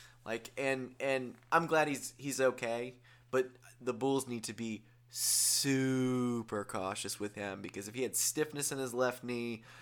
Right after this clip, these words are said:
and he's leaving, that's, we're, we're getting into dangerous territory at this point,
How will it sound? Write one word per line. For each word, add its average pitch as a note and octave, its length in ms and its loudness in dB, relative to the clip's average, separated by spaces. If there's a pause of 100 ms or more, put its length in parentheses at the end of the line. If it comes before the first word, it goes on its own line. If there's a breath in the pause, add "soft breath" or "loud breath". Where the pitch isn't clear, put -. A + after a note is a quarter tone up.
(400 loud breath)
and B2+ 200 2
he's A2+ 160 0
leaving, A2 560 -2 (800)
that's, - 380 -6 (560)
we're, B2 180 2
we're A#2+ 160 -2
getting C3 220 0
into A#2 160 -2
dangerous A2 340 2
territory G2 600 -2
at - 80 -12
this - 100 -10
point, F#2+ 360 -8